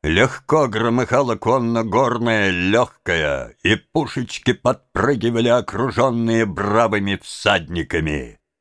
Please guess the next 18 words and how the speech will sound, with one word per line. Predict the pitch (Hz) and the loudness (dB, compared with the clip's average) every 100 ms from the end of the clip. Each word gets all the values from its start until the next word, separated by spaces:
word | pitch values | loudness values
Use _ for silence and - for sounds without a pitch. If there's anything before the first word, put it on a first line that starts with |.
| - | -2
«Эх, | 147 156 - - | -2 0 -6 -8
эх, | 90 - - - - _ | -8 -8 -10 -14 -20 _
вот | 73 85 190 - | -4 0 0 -2
тебе | - 127 98 98 | -10 -8 -4 -6
и | |
пятнадцать | - - 76 76 - - _ | -6 -6 -4 -6 -6 -8 _
тысяч! | 95 76 - - - - _ _ _ _ _ _ | -4 -4 -8 -12 -14 -14 _ _ _ _ _ _
Что | - - - 185 | -10 -10 -2 -2
же | 139 73 | -2 -6
это | 69 - 76 | -10 -10 -8
наврали | 71 65 76 - 69 | -6 -6 -2 -2 -2
нам? | 67 62 62 60 _ _ _ _ _ - | -6 -6 -8 -10 _ _ _ _ _ -6
Пятнадцать | - - 71 87 139 - - 73 | -6 -4 -2 0 0 -4 -12 -10
бандит, | 65 76 82 76 143 123 - | -6 -2 -2 0 -2 -2 -6
разложение! | 76 78 87 92 87 151 139 90 73 58 52 _ _ _ | -8 -8 -4 -2 0 0 0 -2 -8 -10 -16 _ _ _
Господи, | - 131 - - - 80 78 | -2 -2 -4 -18 -10 -8 -6
не | 80 90 | -4 -4
сочтешь! | 87 - 110 - - 117 78 - - | -6 -6 -8 -10 -6 -4 -4 -10 -14